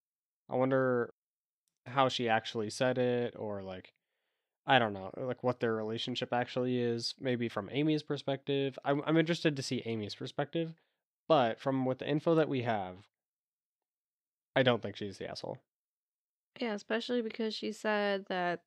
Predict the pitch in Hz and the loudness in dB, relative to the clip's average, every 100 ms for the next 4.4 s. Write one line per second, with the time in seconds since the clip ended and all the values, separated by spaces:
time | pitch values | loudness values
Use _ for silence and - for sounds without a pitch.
0 | _ 208 196 202 214 214 208 - 196 202 | _ -6 -4 -2 0 0 -2 -2 -2 -2
1 | 208 185 175 190 180 - - - 214 196 | -2 -4 -4 -4 -6 -6 -16 -2 2 4
2 | 180 185 - _ _ _ _ _ _ _ | 4 2 -4 _ _ _ _ _ _ _
3 | _ _ _ _ _ _ 214 202 196 190 | _ _ _ _ _ _ -6 -2 -2 -2
4 | 185 - 196 185 | -4 -4 -4 -4